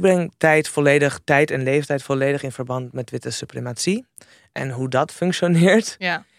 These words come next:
Speaker 1: En er zijn natuurlijk allerlei andere, ook niet-lineaire vormen van tijd, eh, circulaire tijd.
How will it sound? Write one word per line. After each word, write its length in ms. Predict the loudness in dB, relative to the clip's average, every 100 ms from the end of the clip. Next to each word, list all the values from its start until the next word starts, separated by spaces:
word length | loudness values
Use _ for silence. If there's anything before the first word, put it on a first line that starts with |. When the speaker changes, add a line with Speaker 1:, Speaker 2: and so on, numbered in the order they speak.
| _ _
Speaker 1:
En 360 | 0 4 4 4
er 60 |
zijn 140 | 2 2
natuurlijk 320 | 0 -4 -6
allerlei 280 | -4 0 0
andere, 560 | 0 2 4 4 2 0
ook 180 | -2
niet-lineaire 720 | -2 -4 -4 0 2 4 4 2
vormen 260 | 2 0 0
van 200 | -4 0
tijd, 380 | 0 2 -2
eh, 200 | -6 -10 -8
circulaire 720 | -6 -4 -4 -2 2 4 2
tijd. 340 | 0 0 0